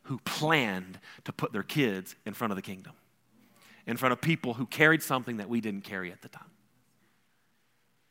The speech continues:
You have to, you have to want it that much that you'll change your schedule.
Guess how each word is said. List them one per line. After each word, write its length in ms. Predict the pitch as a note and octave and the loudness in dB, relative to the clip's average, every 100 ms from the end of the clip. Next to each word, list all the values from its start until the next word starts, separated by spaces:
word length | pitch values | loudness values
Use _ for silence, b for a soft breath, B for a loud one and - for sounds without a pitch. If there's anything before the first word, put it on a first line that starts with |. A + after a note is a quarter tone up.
| _ | _
You 80 | B2+ | -2
have 280 | - E3 D#3+ | 4 4 4
to, 120 | D#3+ C3 - | -4 -10 -4
you 100 | B2+ | 4
have 160 | E3+ | 4
to 80 | A#2+ | 4
want 320 | G#2 C#3 F3 | 0 4 4
it 100 | E3+ | 2
that 180 | D3+ C#3+ | 0 -2
much 480 | B2+ A2 - - - _ _ _ _ _ b b b b b | -4 -10 -10 -10 -10 _ _ _ _ _ b b b b b
that 100 | - | -10
you'll 100 | A2 | -6
change 420 | - E3 E3+ E3 | 4 6 6 4
your 100 | D3 | 0
schedule. 500 | - D3 C#3 G#2+ F#2 | 2 4 4 0 -12